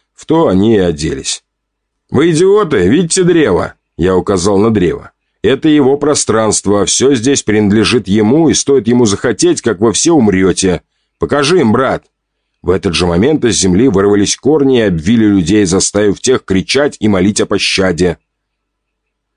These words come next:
«Спасибо, хватит, им еще работать», попросил я брата, и он отпустил мужчин, вернув корни под землю. «А насчет того, что будет с вами, я ведь не шутил». Подойдя к уже трупу, коснулся его тела и, к ужасу людей,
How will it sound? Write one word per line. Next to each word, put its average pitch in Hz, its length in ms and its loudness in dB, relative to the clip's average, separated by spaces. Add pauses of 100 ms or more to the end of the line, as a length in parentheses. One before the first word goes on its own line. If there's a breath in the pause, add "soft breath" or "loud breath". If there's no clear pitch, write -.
(140)
«Спасибо, 127 600 -2
хватит, 107 520 -2
им 92 120 2
еще 104 240 0
работать», 107 680 -2 (340)
попросил 82 460 -2
я 78 120 0
брата, 139 360 -2
и 87 220 -2
он 90 220 2
отпустил 95 480 -2
мужчин, 90 480 -2 (300 soft breath)
вернув 85 440 -2
корни 107 320 0
под 87 220 -4
землю. 78 420 -4 (640 loud breath)
«А 123 100 -2
насчет 180 340 0
того, 196 260 2
что 180 220 0
будет 175 300 2
с - 80 -4
вами, 165 460 0 (100)
я 113 220 2
ведь 123 160 0
не 131 100 2
шутил». 123 640 0 (460)
Подойдя 92 460 0
к - 100 -10
уже 85 220 0
трупу, 147 480 0
коснулся 87 640 -2
его 82 160 2
тела 151 360 2
и, 123 140 2
к - 100 -4
ужасу 120 400 2
людей, 117 460 2